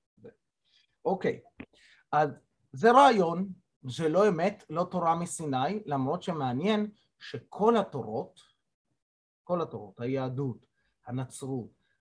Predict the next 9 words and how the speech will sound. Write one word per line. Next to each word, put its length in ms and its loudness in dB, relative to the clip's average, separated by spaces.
האסלאם, 540 -4
הבודהיזם, 520 2
כולם 340 4
מדברים 480 4
על 80 4
לסלוח 640 2
כאלמנט 680 0
חשוב. 500 -8
כולם. 320 6